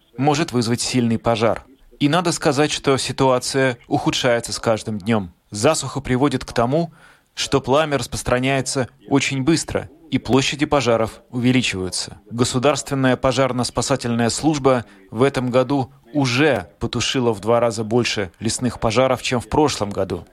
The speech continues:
В прошлом году за период до четырнадцатого июня было потушено сто сорок два лесных пожара, а в этом году уже двести шестьдесят восемь. Ситуация критическая, поскольку только на прошлой неделе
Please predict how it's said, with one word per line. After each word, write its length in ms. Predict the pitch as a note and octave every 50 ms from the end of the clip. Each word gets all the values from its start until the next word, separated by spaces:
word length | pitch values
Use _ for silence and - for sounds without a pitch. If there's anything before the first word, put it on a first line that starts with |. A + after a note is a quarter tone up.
| _ _
В 20 |
прошлом 420 | - B2+ C3+ D3+ D3 - - B2+ B2
году 380 | A#2+ B2+ B2 A#2+ C3 B2+ A2+ - - - -
за 180 | - G#2 A#2 C3
период 460 | C3 C#3+ C3+ C#3 C#3 B2+ A#2+ G#2+ G#2
до 180 | A2 C3 C3+ C#3
четырнадцатого 800 | - - B2+ - - - B2+ A#2 A2 - - - A2+ G#2+ A2+ A2+
июня 380 | A#2+ D3+ E3+ E3 E3 D3+ C#3 - - - - -
было 260 | - D3 F3 F3+ E3+
потушено 480 | D#3+ - D3+ D3+ D#3+ C#3+ - - D3 C#3+
сто 280 | C#3 - - - D3+ C3+
сорок 360 | - - C#3+ C3+ C#3 C3 B2
два 240 | C#3 C#3 D3 C#3 A#2+
лесных 460 | A2+ A2 - - A2+ A2 G#2 - -
пожара, 500 | A2 A2+ G#2+ A#2+ A#2 G#2 G2+ F#2 E2+ - _ _
а 120 | - A2+ G#2+
в 120 | F#2+ G#2
этом 280 | G#2+ A2+ - B2+ C3 C3+
году 320 | D3 D3+ D3+ E3+ E3+ E3+ - - _ - -
уже 380 | - C#3 C3 - A#2+ A#2+ A2+ -
двести 380 | - A2 A#2 G#2+ G2 - -
шестьдесят 560 | G#2 - - B2 A2+ B2 A#2+ - C#3 B2+ - -
восемь. 380 | D3 E3 C#3+ - - F2+ F2 - _ -
Ситуация 640 | - - - C#3+ - D3+ D#3 D#3+ D3+ - - D3+ D3
критическая, 840 | C3+ - D#3 - E3+ F3 C#3 - G#2+ - - - A2 G2 G2 G2 - _ _ _ G2+ G2+ G#2+
поскольку 480 | A#2 B2 - - F3 F3 E3 E3 D3 C#3
только 360 | C#3+ - E3+ D#3+ - - D3+
на 120 | D3 D3+ C#3
прошлой 460 | - - D#3 D#3 - - - C3+ B2
неделе 500 | B2+ B2+ A#2 C#3 D#3+ D#3 D3+ D3 C#3